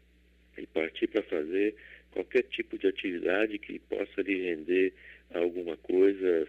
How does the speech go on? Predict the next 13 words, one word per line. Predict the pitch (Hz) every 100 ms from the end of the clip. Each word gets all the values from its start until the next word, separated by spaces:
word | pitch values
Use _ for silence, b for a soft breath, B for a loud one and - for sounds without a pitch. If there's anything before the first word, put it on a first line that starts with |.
| -
financeira | 90 80 - - 104 120 120 B B B
e | 104
também | - 98 90 113
pra | 127
você | 120 117 -
ocupar | 107 117 - 107
o | 107
seu | 117
tempo. | 113 - 82 73 80 - B B B -
A |
questão | - - - - 120
é, | 95
não | 90 90 101